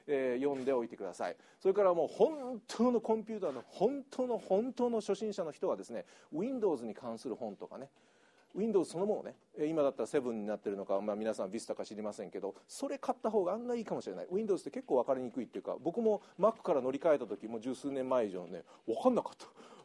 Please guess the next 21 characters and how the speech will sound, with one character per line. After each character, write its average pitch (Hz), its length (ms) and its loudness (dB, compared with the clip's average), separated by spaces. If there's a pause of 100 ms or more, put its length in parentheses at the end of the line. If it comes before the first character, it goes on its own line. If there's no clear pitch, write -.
Mac - 380 -2
は、 127 480 8
あ 131 40 0
の、 127 180 2
マ 135 160 4
ニ 165 100 2
ュ - 20 6
ア - 40 8
ル 160 60 2
と 156 80 0
か 143 60 2
な 147 140 2
し - 100 -6
で 113 140 4
分 110 140 6
か 151 80 6
る 151 100 6
ん 120 60 -4
だ 101 80 -2
け 101 100 -4
ど、 104 240 4